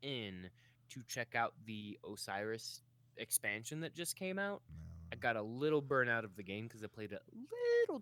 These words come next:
Speaker 1: too hardcore when it came out.
Speaker 2: Yeah.
Speaker 1: But for the amount of fun I've had in the game so far and the amount of fun I know I'm going to have in the future, Destiny Two absolutely deserves to be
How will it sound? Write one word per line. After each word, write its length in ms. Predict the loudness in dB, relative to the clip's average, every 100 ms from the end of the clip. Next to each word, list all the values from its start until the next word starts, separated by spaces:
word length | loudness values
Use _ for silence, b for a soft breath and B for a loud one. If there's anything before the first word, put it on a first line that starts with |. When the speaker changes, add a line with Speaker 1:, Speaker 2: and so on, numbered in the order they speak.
| -4
Speaker 1:
too 200 | -4 -2
hardcore 560 | 0 0 -2 -6 -4 -4
when 120 | -6
it 100 | -8
came 200 | -12 -12
out. 240 | -10 -12 -12 _ -16 -10
Speaker 2:
Yeah. 180 | -4 6
Speaker 1:
But 360 | 10 12 10 6 -14 b b _ _
for 120 | -2
the 100 | 4
amount 240 | 8 8 8
of 80 | 6
fun 220 | 6 8
I've 100 | 6
had 200 | 10 8
in 80 | 8
the 80 | -2
game 220 | -2 -4
so 180 | -4 -6 2
far 280 | 6 6 6
and 180 | 0
the 80 | -4
amount 260 | -2 -2 -2
of 60 | -4
fun 200 | -8 -6
I 100 | -8
know 500 | -8 -6 -2 0 -2
I'm 220 | -4 -8
going 260 | -8 -8 -8
to 80 | -12 -14 -10
have 200 | -10 -10 -16
in 80 | -20
the 80 | -20 -20
future, 460 | -16 -12 -4 -4 -4 _ _ _ _ _ _ _ -4
Destiny 400 | 2 4 4 0
Two 260 | -6 -6 -6 0
absolutely 720 | 2 2 0 -4 -6 -8 -8
deserves 500 | -10 -10 -8 -8 -8 -14
to 100 | -12
be 380 | -10 -10 -12